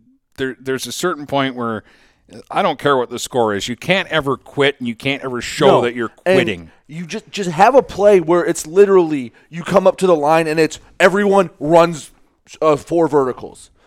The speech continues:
Speaker 2: 'Cause then you throw it up, you catch it, cool, you're moving, or it's incomplete. Now you have time that you,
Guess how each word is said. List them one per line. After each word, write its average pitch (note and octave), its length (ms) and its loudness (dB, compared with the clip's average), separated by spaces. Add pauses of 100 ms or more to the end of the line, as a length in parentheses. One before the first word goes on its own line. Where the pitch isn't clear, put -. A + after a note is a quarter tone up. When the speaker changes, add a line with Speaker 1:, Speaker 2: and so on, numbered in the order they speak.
(100)
Speaker 2:
'Cause F3+ 120 -2
then G#3+ 100 4
you F3 120 -4
throw G3+ 320 4
it F3 40 4
up, F3 240 4
you D#3 60 -6
catch E3 380 2
it, E3 100 -4
cool, E3+ 420 2 (200)
you're D#3 100 -6
moving, D#3+ 340 0
or D#3 120 4
it's D3 120 -2
incomplete. D#3 480 -4
Now D3 140 -2
you D3 160 0
have C#3 140 0
time D3 240 -2
that C#3 120 -6
you, C#3 140 -14